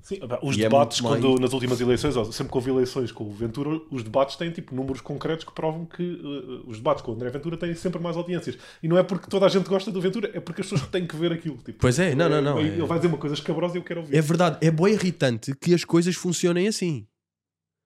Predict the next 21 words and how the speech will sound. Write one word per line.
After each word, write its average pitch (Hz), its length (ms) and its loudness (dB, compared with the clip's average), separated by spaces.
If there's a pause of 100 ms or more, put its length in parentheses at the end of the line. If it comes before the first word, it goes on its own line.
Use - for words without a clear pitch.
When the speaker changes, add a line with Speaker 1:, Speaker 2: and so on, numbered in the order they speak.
(340)
Speaker 2:
Que, 156 160 6
de - 120 -2
facto, 131 500 -2 (260)
esta 165 300 0
cena 156 300 2
do 147 240 0 (180)
dizeres 147 340 2
merda 147 600 0 (240)
e 135 240 -2
seres - 260 -2
polémico 160 480 0
e 151 60 0
não 151 80 2
sei 151 100 0
o 139 40 -4
quê, 156 100 0
que 196 80 -2
isso, - 160 0
de - 80 -16
facto, 196 280 0
resulte, 147 600 2